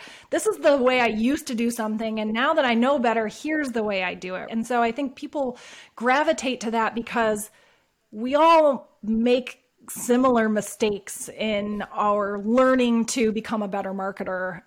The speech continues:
And so it's really, I think, helpful and refreshing to see people talk about their kind of failures or their misses as much as they do their wins. And so I, I think those are things that,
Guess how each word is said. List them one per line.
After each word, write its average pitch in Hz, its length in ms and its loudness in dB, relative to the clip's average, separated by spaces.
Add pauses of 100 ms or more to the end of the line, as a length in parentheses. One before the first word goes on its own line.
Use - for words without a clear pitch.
(260)
And 233 100 2
so 262 120 4
it's 247 160 0
really, 254 600 0
I 196 80 -6
think, 233 240 -4
helpful 240 440 2
and 220 120 0
refreshing 226 480 -4
to 208 80 -4
see 220 180 -6
people 214 440 -4
talk 208 400 -2
about 202 460 -2 (520)
their 202 580 0
kind 247 140 -2
of - 60 -8
failures 254 720 0
or 247 120 4
their 220 140 0
misses 269 680 -2 (260)
as 226 160 4
much 226 220 2
as 240 80 -2
they 233 120 4
do 226 160 0
their 220 140 4
wins. 220 560 -4 (260)
And 254 100 0
so 285 100 6
I, 277 200 4
I 262 100 2
think 294 240 0
those 277 180 6
are 277 40 6
things 226 220 0
that, 214 320 2